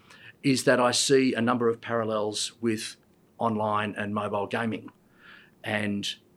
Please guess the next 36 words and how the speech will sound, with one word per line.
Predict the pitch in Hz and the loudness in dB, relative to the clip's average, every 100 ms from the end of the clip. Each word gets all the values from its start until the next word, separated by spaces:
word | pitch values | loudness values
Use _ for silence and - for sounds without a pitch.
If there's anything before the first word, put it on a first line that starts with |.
| _ _ _ - | _ _ _ -10
we | 110 113 | 0 2
need | 110 120 117 | 4 2 0
to | 107 | -4
ensure | 98 - 226 156 95 90 | -4 -2 2 4 4 2
that | 110 - | -4 -2
this | 113 - | -4 -4
is | 101 | -6
not | 110 101 | -4 -4
seen | - - 131 104 95 - | -2 0 2 0 -2 -4
as | 104 104 - | -4 -4 -6
a | 110 | -8
terrific | - 113 117 110 - | -6 -4 -4 -6 -8
way | 104 101 104 | -6 -6 -8
for | - 107 95 | 0 0 0
a | |
few | - 107 | -4 -6
mates | 101 98 98 | -2 -4 -4
to | - | -8
have | 101 98 | -8 -10
a | |
punt | - - 156 | -6 -2 -2
together, | - - 180 - - - - _ - - _ | -4 -12 -10 -8 -8 -8 -14 _ -20 -20 _
but | 104 101 | -2 2
rather | 113 131 107 98 113 - - _ | 4 4 4 0 -2 -14 -20 _
a | 107 | -8
convenient, | - 104 95 127 127 123 117 - - - _ - | -4 -4 2 4 4 2 2 0 -4 -10 _ -4
low-cost, | 104 117 113 - 104 101 - - - - _ _ _ | 2 2 0 -4 -2 0 -2 -2 -6 -10 _ _ _
efficient | 110 - - 131 - 110 107 - _ _ _ | -14 -12 -2 0 2 0 0 -8 _ _ _
and | 98 92 | -12 -10
flexible | - 156 - 120 98 | 2 4 4 0 -2
way | 85 87 92 147 - - _ 120 | -4 -8 -8 -8 -10 -20 _ 0
of | 117 | 0
actually | 117 120 113 | 0 0 0
engaging | 107 98 98 101 | 0 -2 -4 -6
with | 95 98 | -8 -8
investments. | 92 87 - 85 - | -10 -8 -10 -10 -12